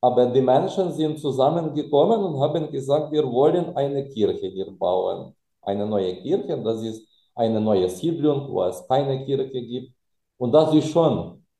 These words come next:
ein großes Zeichen der Hoffnung in der Kriegszeit, wo alles herum zerstört wird.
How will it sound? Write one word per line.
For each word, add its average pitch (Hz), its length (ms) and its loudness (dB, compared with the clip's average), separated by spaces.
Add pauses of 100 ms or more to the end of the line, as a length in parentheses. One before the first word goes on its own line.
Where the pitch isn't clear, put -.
(120)
ein 104 200 -4
großes 139 560 2
Zeichen 127 520 0
der 104 100 -4
Hoffnung 151 720 0 (640)
in 120 160 -4
der 104 180 0
Kriegszeit, 135 840 2
wo 120 120 4
alles 117 380 4
herum 120 360 0
zerstört 127 680 2
wird. 139 420 2